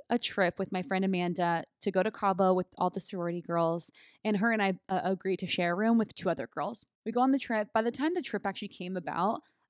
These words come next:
Amanda and I had already kind of started drifting apart a little bit. We were still friends, but, like,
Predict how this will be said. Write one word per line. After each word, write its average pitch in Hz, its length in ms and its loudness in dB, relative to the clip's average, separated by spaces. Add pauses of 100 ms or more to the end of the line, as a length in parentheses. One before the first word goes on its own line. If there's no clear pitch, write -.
Amanda 196 380 2
and 233 80 4
I 247 120 2
had 254 160 2
already 190 240 -2
kind 202 220 -2
of 180 60 -4
started 170 420 -6
drifting 208 320 -2
apart 185 320 -6
a 233 40 -6
little 247 200 -6
bit. 277 180 0
We 254 80 -2
were 277 60 0
still 277 180 0
friends, 170 480 -4
but, - 100 0
like, 139 280 -4